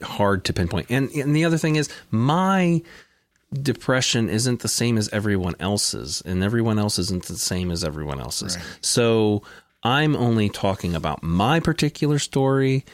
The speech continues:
Speaker 1: I know that there are gonna be several things in, in, in this that other people can relate to for sure.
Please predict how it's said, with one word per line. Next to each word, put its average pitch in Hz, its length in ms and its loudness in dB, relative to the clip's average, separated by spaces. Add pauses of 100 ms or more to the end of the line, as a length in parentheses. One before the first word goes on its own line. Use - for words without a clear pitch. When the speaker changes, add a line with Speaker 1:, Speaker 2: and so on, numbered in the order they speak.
(360)
Speaker 1:
I 107 120 4
know 110 240 4
that 110 180 0
there 98 160 4
are 95 60 0
gonna 95 220 2
be 87 320 2 (120)
several 123 540 2
things 107 580 0
in, 98 640 0 (220)
in, 95 240 0
in 95 260 2
this 107 320 0
that 90 420 -2 (140)
other 104 220 2
people 113 340 0
can 92 180 -2
relate 85 460 0
to 76 200 -2
for 98 420 0
sure. 71 560 -2